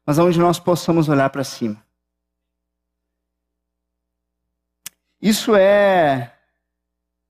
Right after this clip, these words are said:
correr com perseverança que nós vemos em Hebreus. É não deixar o desânimo nos dominar,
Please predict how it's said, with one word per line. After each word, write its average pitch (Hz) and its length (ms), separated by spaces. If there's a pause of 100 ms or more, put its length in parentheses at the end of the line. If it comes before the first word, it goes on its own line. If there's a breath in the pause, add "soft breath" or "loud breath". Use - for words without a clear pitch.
(220)
correr 185 380
com 196 180
perseverança 175 840
que - 80
nós 139 200
vemos 143 260
em 143 80
Hebreus. 127 720 (760)
É 151 80
não 196 140
deixar 220 300
o 214 200
desânimo 202 720
nos 196 180
dominar, 156 600